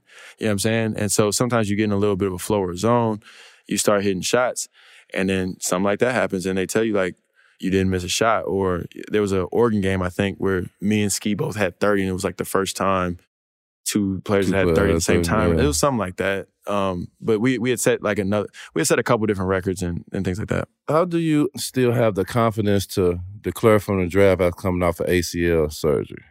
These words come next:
Speaker 1: I mean, it all starts with, like, the first conversation I had with my mom, where she kinda was like, "Yo, like, just, just do it." Um,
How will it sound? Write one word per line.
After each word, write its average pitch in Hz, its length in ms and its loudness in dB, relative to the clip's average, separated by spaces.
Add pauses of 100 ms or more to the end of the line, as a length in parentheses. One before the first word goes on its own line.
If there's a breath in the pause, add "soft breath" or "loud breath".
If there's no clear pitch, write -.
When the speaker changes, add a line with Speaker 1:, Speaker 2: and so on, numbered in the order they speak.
(100)
Speaker 1:
I 110 60 0
mean, 120 180 0
it 117 80 0
all 127 160 0
starts 113 280 -2
with, 107 120 0
like, 101 160 0
the - 80 -12
first 104 240 -2
conversation 98 400 -2
I 92 80 -4
had 95 80 0
with 92 80 0
my 87 100 -2
mom, 98 360 -2 (200)
where - 120 -8
she 92 100 -6
kinda 95 200 2
was 90 120 -4
like, 87 160 0
"Yo, 90 220 2
like, 90 280 -2 (140)
just, 85 280 -4
just 101 240 -6
do 98 200 4
it." 117 100 -4 (180)
Um, 123 280 -6